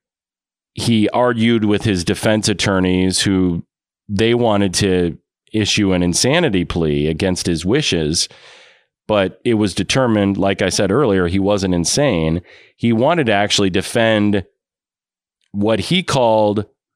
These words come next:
legitimate political motives in carrying out these attacks.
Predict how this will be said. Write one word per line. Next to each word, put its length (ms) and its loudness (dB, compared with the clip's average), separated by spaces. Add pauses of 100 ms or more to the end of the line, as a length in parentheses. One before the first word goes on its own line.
(560)
legitimate 760 0
political 500 0
motives 800 0
in 340 -2
carrying 480 0
out 220 0
these 240 -2
attacks. 640 -6